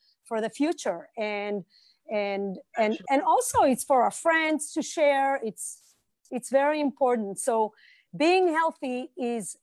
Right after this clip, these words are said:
Speaker 1: the most important thing right now. Keep
Speaker 2: And I
Speaker 1: yourself
Speaker 2: think, you know,
Speaker 1: healthy.
Speaker 2: I think, I think now more than ever, I mean, we always have to be this way. It's nothing,
Speaker 1: Yes.
Speaker 2: nothing new, you know, we have to take care of ourselves all the time, you know, and, and just do all that.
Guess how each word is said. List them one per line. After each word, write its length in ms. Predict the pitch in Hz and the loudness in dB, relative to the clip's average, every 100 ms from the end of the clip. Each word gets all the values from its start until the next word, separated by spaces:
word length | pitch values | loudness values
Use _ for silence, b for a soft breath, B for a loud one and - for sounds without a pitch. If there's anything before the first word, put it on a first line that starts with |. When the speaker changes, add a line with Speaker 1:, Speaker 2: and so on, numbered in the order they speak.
| _ - | _ -10
Speaker 1:
the 120 | 233 | -6
most 260 | 233 247 - | -4 -6 -8
important 480 | 277 240 220 214 - | -6 -4 -2 -2 -4
thing 320 | 202 202 254 196 | -4 -4 -6 -2
right 240 | 196 180 | -2 -2
now. 320 | 196 175 165 _ _ _ _ | -8 -10 -14 _ _ _ _
Keep 120 | 247 262 | -2 0
Speaker 2:
And 80 | |
I 20 | 294 | 0
Speaker 1:
yourself 320 | 294 240 202 | 2 0 0
Speaker 2:
think, 80 | 269 | 0
you 40 | |
know, 20 | 196 190 | -2 -2
Speaker 1:
healthy. 80 | 190 | -6
Speaker 2:
I 40 | 165 | -6
think, 280 | 254 247 - | -8 -10 -4
I 100 | 214 | -2
think 340 | 220 240 233 226 | -2 -2 -4 -6
now 540 | 220 214 214 214 208 | -2 2 4 4 2
more 240 | 208 202 214 | 0 0 -2
than 160 | 196 | -4
ever, 240 | 190 185 165 | -6 -4 -2
I 80 | 170 | -2
mean, 140 | 190 | -4
we 120 | 247 | 0
always 340 | 320 339 359 359 | 2 2 0 -2
have 180 | - - | -4 -4
to 80 | 196 | -4
be 120 | 202 | -2
this 240 | 180 - | -2 -4
way. 280 | 160 143 - B B | -4 -4 -4 B B
It's 180 | 233 - | -8 0
nothing, 200 | 277 233 | 2 4
Speaker 1:
Yes. 180 | 208 190 | 2 0
Speaker 2:
nothing 340 | 262 - 339 | -8 -10 -6
new, 160 | 285 226 | -2 2
you 120 | 196 | 2
know, 140 | 180 185 | 0 0
we 140 | 220 | 2
have 160 | 240 240 | 2 0
to 80 | 247 | -4
take 220 | 233 220 | -4 -2
care 140 | 208 | -2
of 60 | 202 | 0
ourselves 360 | 208 214 202 202 | -2 0 -2 0
all 140 | 196 | -2
the 100 | 196 | -4
time, 480 | 196 190 185 185 190 B B _ | -4 -2 0 -2 -4 B B _
you 100 | 202 | -6
know, 300 | 185 180 - | -2 -2 -4
and, 220 | 185 180 180 | -6 -8 -10
and 220 | 180 185 | -12 -8
just 240 | 190 190 | -8 -6
do 140 | 190 175 | 0 0
all 180 | 170 | 2
that. 240 | 226 214 | 2 2